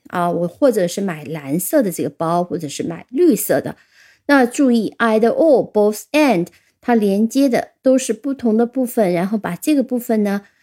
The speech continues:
连接在一起。注意这个结构呢是要平衡的。那当然我们现在的句子特别简单，用的只是一个名词或者是一个动词啊。当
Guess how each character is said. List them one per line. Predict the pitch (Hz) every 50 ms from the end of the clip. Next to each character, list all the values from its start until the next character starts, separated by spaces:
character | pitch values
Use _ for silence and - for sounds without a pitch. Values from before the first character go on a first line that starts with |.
| _ _ _ _ -
连 | - 180 180 190
接 | 208 262 262
在 | 240 254 277 262
一 | 262 262
起。 | 254 - - - 285
注 | - - - 294 254 226
意 | 202 170 - - -
这 | - 240
个 | 233 220 208
结 | 214 - 156 151 180
构 | 180 - 349 349
呢 | 311 247 175 165 -
是 | - - - - 220 214 208
要 | 196 208 190 180 165 165 - -
平 | - - 175 170 208
衡 | 202 202 202 185
的。 | 175 170 175
那 | 220 254 262 262
当 | - 302
然 | 330 320
我 | 269 214
们 | 170 180
现 | - 247 240
在 | 240 226
的 | 214
句 | 202 - - 247 226
子 | 202
特 | 202 - - 269
别 | 196 180 196
简 | 190 - 147 - _ _
单， | - 131 160 180 _ _ - - - - _ _ _
用 | - 269 269 254
的 | 233 196
只 | - 156 143
是 | - - 269 269
一 | 233 180 165 185 190
个 | - 285 269 233
名 | 208 175 170 147 151 170 185
词 | - - - - 170
或 | 170 - 190
者 | 170 170 160
是 | 160 - - 180
一 | 160 170
个 | - - 233 214
动 | 214 208 196 185 170 156
词 | - - - - -
啊。 | - 180 165
当 | 151 - 220 226 240